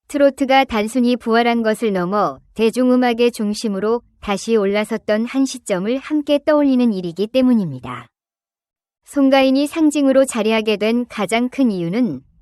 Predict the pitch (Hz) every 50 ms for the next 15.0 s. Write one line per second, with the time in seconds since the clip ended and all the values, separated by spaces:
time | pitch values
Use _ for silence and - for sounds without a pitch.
0 | _ - - 220 220 220 208 233 233 247 240 - 233 214 208 - - 247 254 262
1 | 269 - - - _ - 320 311 302 294 - 285 240 247 226 226 233 240 240 -
2 | - 220 208 _ - 233 226 220 208 196 196 202 208 202 - 185 170 165 - 170
3 | 151 - 180 170 - 160 170 190 208 214 220 240 240 - 262 254 254 233 208 175
4 | 143 127 123 117 120 123 120 127 _ _ _ _ _ _ _ _ _ _ _ _
5 | _ 202 202 208 220 233 247 254 247 240 233 247 254 254 254 - - - 311 311
6 | 285 226 170 135 123 123 123 _ _ _ - 214 226 240 247 247 247 254 247 247
7 | 269 240 226 247 254 277 277 - 330 320 311 294 285 - 285 262 247 269 277 -
8 | 302 302 311 294 294 - 285 277 240 262 254 233 202 185 180 180 180 185 208 226
9 | 240 240 - _ _ 185 196 208 226 - 269 269 - 285 277 262 254 247 233 233
10 | 233 - 262 277 - - 330 311 302 302 - - 285 262 214 196 185 - - 170
11 | 139 123 120 127 _ _ _ _ _ _ _ - - 285 277 262 254 254 247 247
12 | 233 240 277 277 254 190 160 - - 240 240 226 214 214 220 208 262 269 269 247
13 | 262 226 226 214 233 226 240 262 269 277 302 277 262 247 233 254 269 277 - -
14 | 233 208 233 254 262 - 254 226 214 247 240 214 185 151 131 123 - 101 101 117